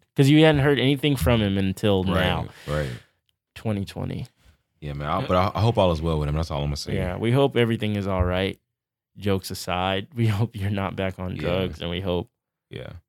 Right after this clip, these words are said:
Speaker 1: you be all right, bro.
Speaker 2: Yep.
Speaker 1: Um, that's all I got to say.
Speaker 2: For sure. So, um, moving on, something else that was, you know,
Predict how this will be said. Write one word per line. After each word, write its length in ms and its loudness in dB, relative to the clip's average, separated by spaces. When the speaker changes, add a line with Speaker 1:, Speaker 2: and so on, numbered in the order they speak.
Speaker 1:
you 180 -12
be 160 -4
all 160 -4
right, 360 -4
bro. 300 -12
Speaker 2:
Yep. 160 -14
Speaker 1:
Um, 440 -10
that's 180 -16
all 140 -6
I 80 -4
got 220 -14
to 60 -20
say. 260 -14
Speaker 2:
For 60 -16
sure. 260 -16
So, 460 -2
um, 420 4
moving 440 0
on, 280 2
something 420 -2
else 720 2
that 140 0
was, 180 2
you 80 2
know, 320 0